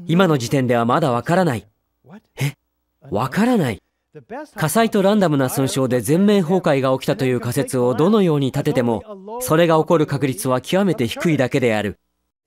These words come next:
この件を解決するためには、さらなる調査と研究、そして分析が必要である。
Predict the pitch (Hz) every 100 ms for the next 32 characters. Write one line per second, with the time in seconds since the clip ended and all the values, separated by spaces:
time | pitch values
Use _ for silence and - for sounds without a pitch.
0 | 220 240 214 - _ - 190 214 208 208
1 | 170 156 151 160 - 151 147 147 135 123
2 | 113 98 _ _ - 190 214 185 151 131
3 | 190 180 151 135 151 139 - 135 120 -
4 | - 156 - 151 156 196 208 180 175 156
5 | - 170 160 143 131 113 214